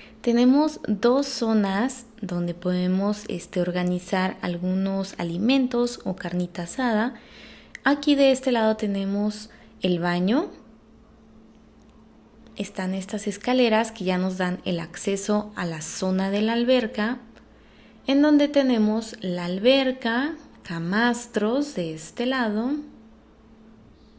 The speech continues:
Está techada. Aquí en la parte de arriba tenemos los paneles solares que son los que calientan esta alberca. La escalera y el área de chapoteadero.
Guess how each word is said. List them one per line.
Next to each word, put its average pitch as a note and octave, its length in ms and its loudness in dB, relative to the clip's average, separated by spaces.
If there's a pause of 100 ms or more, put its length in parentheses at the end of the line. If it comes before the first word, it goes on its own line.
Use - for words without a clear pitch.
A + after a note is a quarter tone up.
(1160)
Está F#3 500 -2 (140)
techada. G3+ 800 -2
Aquí G3+ 260 -4
en G3 60 0
la G3 160 -2
parte G3+ 300 -4
de G#3+ 100 2
arriba F#3+ 340 -2
tenemos F3+ 580 -4
los F3 240 -6
paneles A#3 580 0
solares A#3 560 0
que - 140 -12
son F3 260 -6
los F3+ 140 -10
que - 140 -16
calientan F3+ 640 -4
esta - 300 -12
alberca. A#3 380 -4 (600)
La G3+ 80 0
escalera B3 720 2 (160)
y D4+ 320 0
el G#3+ 140 2
área F#3 360 0
de F#3 160 -4
chapoteadero. F3+ 840 -8